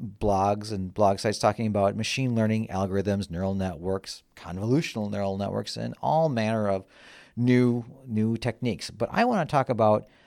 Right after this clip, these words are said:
some of the other aspects of data science that we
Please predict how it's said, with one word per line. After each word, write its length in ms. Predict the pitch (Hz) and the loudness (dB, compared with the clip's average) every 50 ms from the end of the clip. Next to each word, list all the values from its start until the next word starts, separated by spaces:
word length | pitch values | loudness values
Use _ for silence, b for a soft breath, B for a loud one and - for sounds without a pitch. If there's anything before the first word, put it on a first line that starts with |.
| b b b | b b b
some 240 | b - - 180 170 | b 0 2 4 4
of 40 | 156 | 4
the 100 | 143 - | 2 2
other 360 | - 143 139 139 131 127 - | 2 2 4 4 4 2 2
aspects 400 | - 110 107 - - 120 107 - | 0 -2 -2 -2 -2 -2 -4 -2
of 60 | 113 | -2
data 200 | 98 110 107 104 | 0 2 2 2
science 280 | - - 107 107 101 - | 2 0 -2 -2 -2 0
that 200 | 110 98 95 - _ _ _ _ - 156 127 123 | -2 -2 -2 -4 _ _ _ _ -16 -14 -10 -6
we 320 | 135 147 143 139 139 127 | -4 -2 -2 -2 -2 -4